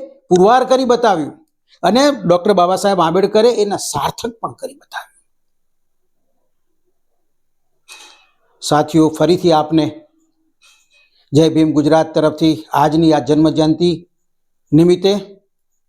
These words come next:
આપને મારી વાત ગમી હોય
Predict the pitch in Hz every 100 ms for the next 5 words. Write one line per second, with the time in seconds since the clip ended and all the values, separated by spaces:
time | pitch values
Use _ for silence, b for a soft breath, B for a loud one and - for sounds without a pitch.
0 | _ _ _ _ _ _ _ _ _ _
1 | _ _ _ _ _ _ _ _ _ 147
2 | 147 156 147 151 151 151 135 165 175 170
3 | 180